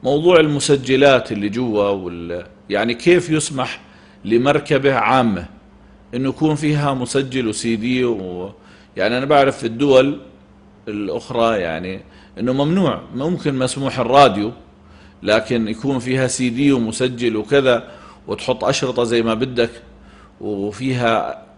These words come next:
آه، يعني بعض الأغاني خادشة للحياة، وفي صبايا وفي نساء. ما بصير يعني، هذا الكلام ما ينبغي حقيقة، ولازم يكون الحل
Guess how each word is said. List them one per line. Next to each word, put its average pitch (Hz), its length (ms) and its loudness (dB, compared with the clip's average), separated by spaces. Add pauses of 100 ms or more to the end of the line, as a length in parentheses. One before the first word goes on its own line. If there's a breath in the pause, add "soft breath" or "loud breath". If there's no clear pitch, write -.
آه، 82 300 -6
يعني 92 340 -2
بعض 117 260 0
الأغاني 113 520 0
خادشة 131 560 0
للحياة، 104 580 -2 (520 loud breath)
وفي 123 260 -6
صبايا 110 640 2
وفي 98 500 -6 (340)
نساء. 110 720 -2 (540 loud breath)
ما 170 100 0
بصير 131 420 0
يعني، 95 400 -4 (520 soft breath)
هذا 123 240 0
الكلام 113 580 0 (100)
ما 123 160 0
ينبغي 110 600 0
حقيقة، 135 680 -6 (500 loud breath)
ولازم 123 600 4 (460 soft breath)
يكون 131 520 -2
الحل 151 580 0